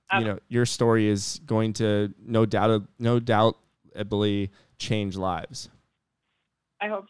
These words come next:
Speaker 2: so.
Speaker 1: So do you guys have anything that you could, would like to say before we, uh, decide to go our separate ways?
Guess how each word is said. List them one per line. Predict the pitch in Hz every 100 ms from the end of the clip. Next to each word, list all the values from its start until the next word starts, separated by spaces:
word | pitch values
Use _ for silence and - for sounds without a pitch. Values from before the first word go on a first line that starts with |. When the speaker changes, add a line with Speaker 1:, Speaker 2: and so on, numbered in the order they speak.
| -
Speaker 2:
so. | 156 156 _ _ _ _ _ _ _ _ _
Speaker 1:
So | - 147
do | 147
you | 147
guys | 151
have | 156 156
anything | 151 165 165
that | 156 135
you | 147
could, | 147 127
would | 139
like | 147 143
to | 151
say | - 147
before | 156 151 - 131
we, | 139 135 135
uh, | 135 131 127 - - -
decide | - 131 131 131 131
to | 127 123 120 _ _ _ _ _ _ _
go | - 127
our | 127
separate | 139 127 123
ways? | 139 165 185 -